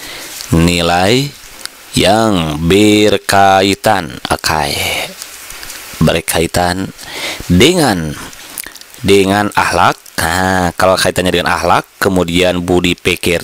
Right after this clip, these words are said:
atau budi pekerti, ha, ha, ha, <laughs> kemudian us-, susila, ah, susila, atau baik buruk tingkah laku, atau, atau aja gini, meaning aja, garing aja ya. Baik buruk tingkah laku, baik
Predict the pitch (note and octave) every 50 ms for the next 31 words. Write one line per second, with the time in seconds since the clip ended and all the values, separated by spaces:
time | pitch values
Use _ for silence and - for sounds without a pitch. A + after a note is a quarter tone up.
0 | - - G#2+ - F#2 F2+ E2+ F#2 F2+ F2+ F2+ - - F#2+ E2+ - - F2+ F2 E2
1 | D#2+ D#2 - - A#2+ B2+ D3+ E3 - - - - - - - - G2+ F#2 - -
2 | F#2+ B2 D3+ - - - - - - - - - F2 E2+ F2+ A#2 A#2 C3+ B2+ C#3+
3 | C#3 B2+ - - - - - - - - - - - - - - B2 B2 A#2+ A2+
4 | A2 G#2+ G#2+ G#2+ G#2+ G#2+ G#2+ A2 A2 G#2 - G#2+ A#2+ A2+ - - - - - -
5 | - - - - A2 G#2+ G2+ - - G#2+ F#2 F2+ F2+ - - _ - - F#2 F#2
6 | F#2+ F#2 F2+ F2 F2 E2+ E2 - - - F#2+ F2 - - F2+ E2+ F#2 A2 - -
7 | - - - - - - - - - - - - - F#3+ - - A#2 G2+ F#2+ G#2
8 | G#2 G2 - - G2 F#2+ G2 G2+ A2 A#2 B2+ C3+ C3+ - G#2+ F2+ F2+ - F2+ F2
9 | E2 D2+ - F2 - - - F2+ F2 - - - G#2+ G#2+ A2 A2 G#2+ G#2 G#2 G#2
10 | - - - - F2+ - - E2+ E2+ E2+ E2 E2 F2+ - - E2+ E2+ E2 E2 D#2+
11 | D#2+ D#2+ D#2+ D#2+ D#2+ D#2 - - - E2+ D#2+ E2+ D#2 E2+ E2+ E2 F2+ G2+ A#2 -
12 | - - - - - - - - - - - - - - - F#2+ G2 G2+ G#2 G2+
13 | - - G2 A#2 - - - G2 F#2+ - F#2+ E2 E2+ F2 E2+ - - - - E2+
14 | E2+ E2 F#2 G2+ G#2+ G#2+ A2 A2 G#2+ - - - -